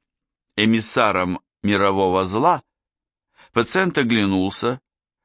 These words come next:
жестом попросил врача наклониться поближе и прошептал ему: «Доктор, на свете есть одно мировое зло, оно живёт здесь, в больнице, на четвёртом этаже»,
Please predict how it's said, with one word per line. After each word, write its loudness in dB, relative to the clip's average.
жестом 0
попросил -2
врача 0
наклониться -2
поближе -2
и -4
прошептал -2
ему: -2
«Доктор, -4
на -4
свете -2
есть -2
одно 0
мировое -2
зло, -2
оно 2
живёт 0
здесь, -2
в -6
больнице, -2
на 0
четвёртом -2
этаже», -4